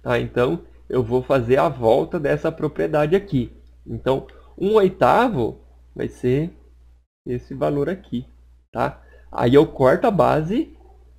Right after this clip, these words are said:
e aí eu vou multiplicar pra puxar o resultado pra cá.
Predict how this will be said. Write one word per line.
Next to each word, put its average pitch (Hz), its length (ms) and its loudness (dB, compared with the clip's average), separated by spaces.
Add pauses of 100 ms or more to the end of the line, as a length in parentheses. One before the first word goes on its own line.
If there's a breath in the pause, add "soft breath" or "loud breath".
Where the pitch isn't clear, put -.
(160)
e 143 140 2
aí 180 180 4
eu 233 140 4
vou 208 260 2
multiplicar 185 1040 -2
pra 156 240 0
puxar 175 360 -2
o 160 40 2
resultado 156 400 -2
pra 175 160 -6
cá. 135 340 -6